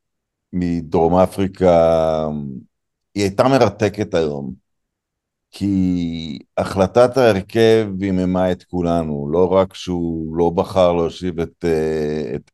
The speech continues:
את, את ליבוק, הפליי-אוף היותר, אה, יצירתי, הוא בכלל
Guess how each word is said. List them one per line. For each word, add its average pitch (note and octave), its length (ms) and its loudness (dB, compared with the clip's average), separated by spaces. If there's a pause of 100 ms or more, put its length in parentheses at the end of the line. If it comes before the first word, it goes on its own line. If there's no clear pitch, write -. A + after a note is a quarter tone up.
את, D#2+ 80 -6 (180)
את D#2 140 -8
ליבוק, F2 480 -2
הפליי-אוף E2 680 -2
היותר, E2 640 -4
אה, C#2+ 340 -4 (520)
יצירתי, F#2+ 680 -2
הוא G#2 160 2
בכלל F2 600 0